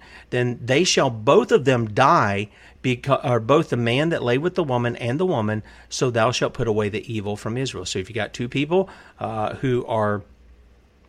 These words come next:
or if you got at least a, a woman who's married and the guy goes into her, uh,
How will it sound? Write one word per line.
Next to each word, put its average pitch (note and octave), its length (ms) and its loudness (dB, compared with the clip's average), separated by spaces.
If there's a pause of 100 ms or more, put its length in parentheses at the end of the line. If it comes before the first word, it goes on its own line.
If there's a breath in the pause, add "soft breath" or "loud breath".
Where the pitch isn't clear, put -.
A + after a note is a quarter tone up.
(140)
or C3 100 4
if A#2 100 0
you B2+ 80 -2
got A2+ 200 2
at - 100 -6
least C#3+ 300 0
a, B2 180 2
a B2+ 80 -4
woman B2 300 0
who's A#2+ 200 -2
married G#2+ 380 -4 (300 loud breath)
and A#2 100 -2
the A#2+ 60 -2
guy A#2+ 240 4
goes A#2+ 240 2
into C#3+ 260 0
her, G#2 300 -2 (340 soft breath)
uh, A2+ 400 2